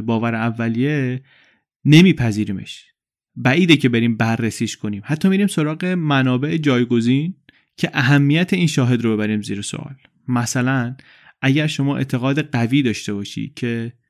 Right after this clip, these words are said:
تغییرات آب و هوایی توطئه است، اینا حرف مفته و واقعیت نداره، اینا از خودشون در آوردن، آه، کلایمت چنج و این حرفا اصلاً حرف باطله. بعد بری یه مستندی ببینی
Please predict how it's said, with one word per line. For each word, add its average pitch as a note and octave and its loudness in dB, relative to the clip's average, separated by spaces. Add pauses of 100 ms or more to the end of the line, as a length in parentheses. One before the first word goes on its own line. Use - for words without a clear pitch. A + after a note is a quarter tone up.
(100)
تغییرات A#2+ -2
آب A#2 -2
و A#2 -4
هوایی A#2 -2 (140)
توطئه A#2+ 0
است، - -16 (300)
اینا E3+ -4
حرف D#3+ -4
مفته E3+ -4 (300)
و C#3 2
واقعیت B2 0
نداره، G2 -4 (580)
اینا E3+ -2
از C3+ -6
خودشون G#2 -4
در F#2+ -8
آوردن، - -18 (260)
آه، A#2 -6
کلایمت A2+ -2
چنج A#2 -2
و A2 -4
این A2+ -6
حرفا A2+ -8
اصلاً C#3+ -6 (300)
حرف A#2 -8
باطله. - -8 (720)
بعد F#3 2
بری G#3+ 2
یه G#3 2
مستندی E3+ 0
ببینی A#2 0